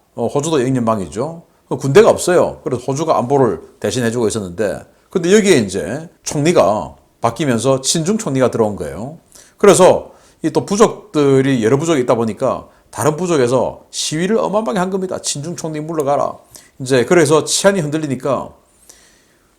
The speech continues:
중국군의 무경 공안들이 들어와서 그 진압을 해주고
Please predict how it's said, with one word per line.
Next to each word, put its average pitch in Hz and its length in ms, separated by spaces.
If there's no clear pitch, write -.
중국군의 185 800
무경 123 720
공안들이 127 600
들어와서 113 920
그 143 240
진압을 123 520
해주고 98 640